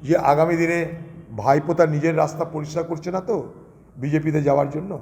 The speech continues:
এটা আমার আশঙ্কা। কারণ নতুনত্বের, নতুনদের লড়াইয়ের যারা নায়ক, নতুনদের অধিকার পাইয়ে দেওয়া যারা নায়ক, তারা যদি বিজেপিতে যায়, তাহলে যার প্রেরণায়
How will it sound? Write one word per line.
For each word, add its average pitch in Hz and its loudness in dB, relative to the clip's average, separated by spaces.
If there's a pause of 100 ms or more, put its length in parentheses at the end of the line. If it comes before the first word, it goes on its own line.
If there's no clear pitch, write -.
(520)
এটা 143 -2
আমার 147 -2 (120)
আশঙ্কা। 147 -12 (760)
কারণ 143 0 (320)
নতুনত্বের, 190 0 (420)
নতুনদের 202 0 (1080)
লড়াইয়ের 156 4
যারা 170 4
নায়ক, 147 0 (760)
নতুনদের 180 -2
অধিকার 170 2
পাইয়ে 165 2
দেওয়া 170 4
যারা 156 0
নায়ক, 139 -4 (500)
তারা 143 -2
যদি 175 -2
বিজেপিতে 160 -4
যায়, 143 4 (480)
তাহলে 139 -6
যার 160 8
প্রেরণায় 175 2